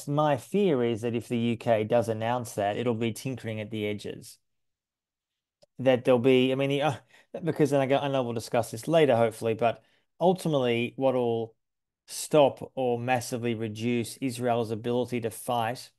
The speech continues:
inverted commas, in Gaza and commit massacres is not just the weapons. Obviously, the weapons are important. They're what they use, what they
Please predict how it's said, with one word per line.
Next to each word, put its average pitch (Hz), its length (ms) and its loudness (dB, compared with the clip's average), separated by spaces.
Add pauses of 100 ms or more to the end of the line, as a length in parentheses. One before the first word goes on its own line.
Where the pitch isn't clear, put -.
inverted 110 380 -4
commas, 107 420 -8
in 113 160 -12
Gaza 113 440 -2
and 104 200 -10
commit 113 380 -8 (320)
massacres 135 800 -4 (720)
is 147 180 4
not 170 360 4
just 139 580 2 (340)
the 139 80 2
weapons. 123 520 0
Obviously, 151 300 0
the 123 80 -2
weapons 113 420 -2
are 101 80 -6
important. 104 400 2
They're 104 120 -6
what 107 180 -4
they 107 120 -2
use, 113 420 0
what 107 140 -6
they 101 320 -4